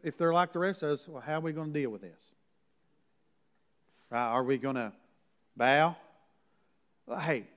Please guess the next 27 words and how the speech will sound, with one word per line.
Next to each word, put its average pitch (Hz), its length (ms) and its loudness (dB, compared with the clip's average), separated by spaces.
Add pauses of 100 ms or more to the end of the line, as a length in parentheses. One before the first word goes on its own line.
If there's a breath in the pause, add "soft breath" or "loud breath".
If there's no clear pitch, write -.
one 180 280 0
of, 202 200 0
one 214 180 4
of - 20 4
them 254 140 4
could 208 160 6
have 202 120 6
said, 233 460 -2
maybe 165 280 2
not, 202 360 0
but 175 100 -6
one 180 160 0
of 226 120 2
them 170 60 -8
could 170 140 -2
have 151 80 -6
said, 165 360 -2 (600)
"Hey, 170 100 -2
why 196 140 2
don't 220 120 0
we 156 120 -2
bow, 151 300 0
but 143 140 -6
let's 135 220 -8
not 135 240 -8
really 120 260 -2
worship?" 95 480 -8